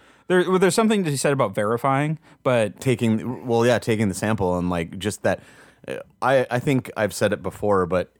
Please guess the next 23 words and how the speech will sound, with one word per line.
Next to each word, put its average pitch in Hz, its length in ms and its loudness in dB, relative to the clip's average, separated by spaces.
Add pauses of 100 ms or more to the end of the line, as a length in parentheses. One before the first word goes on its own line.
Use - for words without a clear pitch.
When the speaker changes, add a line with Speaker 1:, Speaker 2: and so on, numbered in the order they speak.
(340)
Speaker 2:
as 104 200 -4
a, 87 120 -4 (180)
as 101 200 -4
a 95 60 0
brewer, 90 680 -2
as 87 140 -4
a 87 40 -8
lo-, 82 280 -6
you 92 100 -4
know, 82 120 -4
I 82 40 -6
mean, 87 420 -6 (240)
fermenting 90 500 -6
things 87 240 -8
for - 140 -12
the 80 60 -12
last 87 300 -8
Speaker 1:
Yeah. 92 80 -10
Speaker 2:
sixteen, 87 560 -6
sixteen, 90 400 -10
seventeen 85 480 -6
years, 90 380 -4 (680)
uh, 87 480 -2